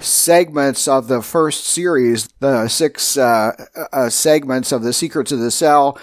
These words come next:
wherein we kinda laid out the basic argument of Darwin's black box and intelligent design, that they be short, you know, bite-sized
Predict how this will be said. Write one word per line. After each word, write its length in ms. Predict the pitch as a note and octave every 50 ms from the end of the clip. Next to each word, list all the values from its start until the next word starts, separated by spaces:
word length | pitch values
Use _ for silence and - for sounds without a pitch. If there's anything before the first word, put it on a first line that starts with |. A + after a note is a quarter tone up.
| - - _ _
wherein 340 | C#3+ D3 C#3+ C#3+ C3+ C3 C3
we 100 | C3 B2+
kinda 540 | - D#3+ C#3+ B2+ B2 A2+ G#2 G#2 G#2 G#2+ - _ -
laid 300 | D3 C#3+ D3 D3 C#3 C#3
out 220 | C#3 C3 C3 -
the 80 | C3+ A2
basic 460 | C#3+ C#3 C3+ C3+ - - B2+ - -
argument 440 | C3+ C3 C#3 C3 A#2+ A#2 B2 A#2 A#2
of 120 | G#2 G2+
Darwin's 380 | - C3 A#2 A#2+ A#2+ A2+ A2+ -
black 320 | B2+ A#2+ A#2+ A#2+ - -
box 380 | B2+ A#2+ B2 A#2+ B2 - - C3
and 100 | A2 A2
intelligent 560 | A2+ G#2 - - B2+ A#2 A#2+ G#2+ A#2 A2+ -
design, 540 | - G#2+ F#2+ B2 A#2+ A2+ A2+ A2 A2 A#2 - - - - - - _
that 200 | - E3 D#3 -
they 120 | F3 E3 D#3+
be 160 | D#3+ D#3+ C#3
short, 840 | C3 - - - - F#3 F#3+ F3 D#3 C#3 C3+ C3+ - - - - -
you 120 | D3+ D3 C#3
know, 140 | C3+ A#2+
bite-sized 1000 | G#2+ - D#3+ D#3+ D#3 - - - D#3 B2+ A#2+ A#2 A2+ A2+ A2 G#2+ A2 - - -